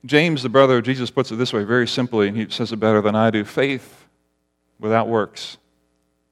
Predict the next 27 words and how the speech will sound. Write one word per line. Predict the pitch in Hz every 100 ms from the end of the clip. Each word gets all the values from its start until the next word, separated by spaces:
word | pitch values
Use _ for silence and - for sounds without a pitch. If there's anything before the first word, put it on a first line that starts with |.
| _ _ _ _ _ _ _ _
is | 110 92
dead." | 113 - _ _ _ _ _ _ _ _ _ _ _ _ _ _
It | -
doesn't | 107 101
exist. | 92 - 69 - - - _ _ _ _ _ - - _
Faith | - 170 156
without | 147 135 127
doing | 135 196 208 151
something | - 120 123 110
about | 104 107 113
it | 104
doesn't | 135 135 123 - - - _ _
exist. | - 120 117 185 170 - -
Call | - 175 185
it | 135
something, | 170 165 147
but | 131 -
please | 214 208 180
do | 147 220
not | 202 156
call | - 165 151
it | 143
faith | - - - 110 135 180 - - _ _ _ _ _ _ _ _ _ _ _ _ _ _ _ _
if | 113
action | 117 107 - 113
doesn't | 104 101 92
follow. | - 95 - -